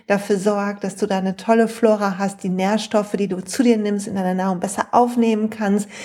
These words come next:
Ich finde, jedes Darmprodukt verbessert meine Intuition, mein Bauchgefühl. Und dann sind dabei die Hormon Balance Kapseln.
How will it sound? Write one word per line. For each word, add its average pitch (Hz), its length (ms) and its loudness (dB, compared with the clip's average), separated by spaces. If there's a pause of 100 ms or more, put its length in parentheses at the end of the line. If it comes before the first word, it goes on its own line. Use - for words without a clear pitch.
(140)
Ich 240 180 0
finde, 294 480 0 (140)
jedes 240 340 2
Darmprodukt 202 500 -2
verbessert 196 520 -4
meine 180 220 0
Intuition, 180 1040 -4
mein 185 180 0
Bauchgefühl. 220 840 0 (1080)
Und 240 340 4
dann 233 140 4
sind 220 180 0
dabei 220 300 2
die 190 220 2
Hormon 190 420 2
Balance 160 360 -4
Kapseln. - 640 -6